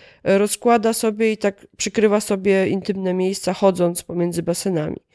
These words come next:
Nie wszyscy to robią, ale niektóre,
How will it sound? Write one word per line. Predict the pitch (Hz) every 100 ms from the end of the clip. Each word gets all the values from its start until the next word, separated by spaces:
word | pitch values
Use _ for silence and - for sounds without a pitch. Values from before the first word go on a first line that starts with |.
| - - - -
Nie | 285
wszyscy | - 277 - 254
to | 294
robią, | 247 247 247 220
ale | 208 214
niektóre, | 196 190 214 196 190